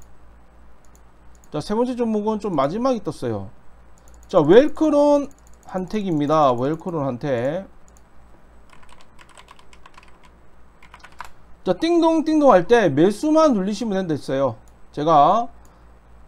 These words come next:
누누이 말씀드리지만 정말 쉽습니다. 이걸로 수익을 못 내면 정말 난 놓고 기억자도 모르는 거나 마찬가지예요. 자, 제가 말씀드리는 거는,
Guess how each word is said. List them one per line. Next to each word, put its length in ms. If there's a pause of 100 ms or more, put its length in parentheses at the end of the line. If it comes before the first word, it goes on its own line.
(140)
누누이 360
말씀드리지만 1040 (520)
정말 440
쉽습니다. 600
이걸로 680
수익을 400
못 160
내면 680 (640)
정말 480
난 220
놓고 260
기억자도 600 (320)
모르는 380
거나 140
마찬가지예요. 760 (1040)
자, 180
제가 240
말씀드리는 640
거는, 600